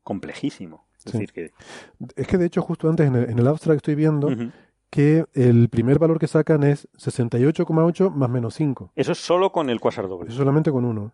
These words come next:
Speaker 2: Pero cuando lo combinan con los otros que tenían, que son los cuádruples, entonces se le sube a setenta y dos
Speaker 1: Es el
Speaker 2: más
Speaker 1: doble de
Speaker 2: menos dos.
Speaker 1: preciso, sí, la mitad de error.
Speaker 2: Mitad de error.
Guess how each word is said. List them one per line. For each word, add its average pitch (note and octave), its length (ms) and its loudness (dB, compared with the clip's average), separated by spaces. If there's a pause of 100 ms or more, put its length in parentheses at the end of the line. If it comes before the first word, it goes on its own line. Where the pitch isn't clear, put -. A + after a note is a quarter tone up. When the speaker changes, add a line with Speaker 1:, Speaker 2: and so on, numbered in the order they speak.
(380)
Speaker 2:
Pero B2+ 180 0
cuando B2+ 180 0
lo B2 80 0
combinan C3+ 400 2
con E3 140 0
los D#3 120 0
otros D3 200 -4
que B2+ 120 -2
tenían, E3+ 540 2
que - 80 -14
son B2 140 -4
los A2+ 80 -6
cuádruples, D#3 500 -2 (520)
entonces C#3+ 520 -6
se - 200 0
le A#2+ 80 2
sube D3 220 2
a - 20 6
setenta B2+ 420 0
y C3 60 4
dos F#3 260 -2 (140)
Speaker 1:
Es A#2+ 140 -8
el C3 80 2
Speaker 2:
más G#2 60 2
Speaker 1:
doble A2+ 240 2
de G#2+ 40 2
Speaker 2:
menos G#2 140 0
dos. F#2 100 -6
Speaker 1:
preciso, G#2 260 -8
sí, F#2+ 180 -14 (460)
la G2+ 80 -8
mitad G2 240 -4
de F#2 60 -4
error. E2+ 180 -8 (220)
Speaker 2:
Mitad A2+ 260 0
de A2 60 2
error. G2+ 220 -4